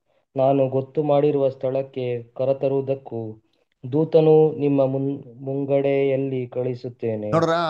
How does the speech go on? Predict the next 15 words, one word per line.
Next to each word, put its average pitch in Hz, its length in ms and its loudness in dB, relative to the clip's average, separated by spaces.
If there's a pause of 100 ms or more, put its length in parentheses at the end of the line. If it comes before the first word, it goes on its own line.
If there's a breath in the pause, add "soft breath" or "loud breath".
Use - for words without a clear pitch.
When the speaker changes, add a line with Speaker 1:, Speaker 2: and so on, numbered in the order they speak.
(280)
Speaker 2:
ದೂತನನ್ನು 277 680 0
ಮುಂದ್ಗಡೆಯಲ್ಲಿ 254 560 -4
ಕಳಿಸುತ್ತೇನೆ. 196 880 -8
ಆ. 190 500 -4 (1400)
Speaker 1:
"ನೀವು 165 560 6
ಆತನಲ್ಲಿ 147 920 2
ಲಕ್ಷ್ಯವಿಟ್ಟು 131 960 -4
ಆತನ 131 360 2
ಮಾತಿಗೆ 131 600 -6
ಕಿವಿಗೊಡಬೇಕು." 123 1000 -2
Speaker 2:
ಏನ್ 226 100 -2
ಮಾಡ್ಬೇಕಂತೆ? 247 560 -2
ನೀವು 294 800 0 (300)
ಆತನಿಗೆ 254 1080 -2
ಲಕ್ಷ್ಯವಿಟ್ಟು 165 1400 -2